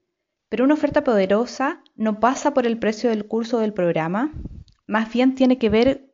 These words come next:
en cómo tú le presentas la experiencia y la transformación de tu curso o programa digital, qué le hará vivir a tu cliente. Y acá entra en juego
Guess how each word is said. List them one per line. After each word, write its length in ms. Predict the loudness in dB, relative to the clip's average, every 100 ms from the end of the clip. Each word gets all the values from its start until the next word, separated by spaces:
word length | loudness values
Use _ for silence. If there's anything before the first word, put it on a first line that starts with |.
| _
en 220 | -8 -8
cómo 300 | -2 2 2
tú 120 | 4 4
le 120 | 4
presentas 640 | 2 -2 0 2 2 2
la 120 | 0 -2
experiencia 640 | -6 -8 -4 0 0 0
y 40 | 0
la 80 |
transformación 640 | 0 -2 -4 -6 -6 -4 -2
de 100 | -2
tu 120 | -2
curso 300 | -4 -4 -4
o 40 |
programa 340 | -2 0 0 0
digital, 540 | -2 -6 -6 -6 -6 _ _ _ _ _ _ _
qué 120 | 0
le 80 | 2
hará 180 | 4 4
vivir 380 | 0 0 2 2
a 60 |
tu 120 | 0
cliente. 500 | -6 -6 -8 -10 _ _ _ _ _ _ _ _ _
Y 120 | 0 0
acá 180 | 2
entra 240 | 0 2 0
en 80 | -2
juego 640 | 0 2 2 2 -2 -12